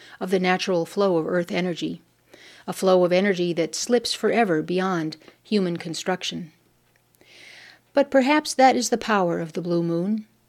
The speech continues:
The second full moon in a month is a real full moon, and it is only an anomaly because it doesn't fit conveniently into an artificial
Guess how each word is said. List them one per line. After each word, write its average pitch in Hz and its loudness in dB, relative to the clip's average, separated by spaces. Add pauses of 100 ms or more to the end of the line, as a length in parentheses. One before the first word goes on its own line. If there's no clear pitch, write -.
(300)
The - -8
second 196 0
full 196 2
moon 196 0
in 185 -4
a 185 -4
month 190 -2
is 220 -2
a 196 2
real 190 0
full 165 -2
moon, 170 -2 (400)
and 214 2
it 233 2
is 226 2
only 233 2
an 196 -2
anomaly 190 0 (200)
because 233 2
it 233 0
doesn't 220 0
fit - 2
conveniently 196 0 (320)
into 214 2
an 196 2
artificial 190 -2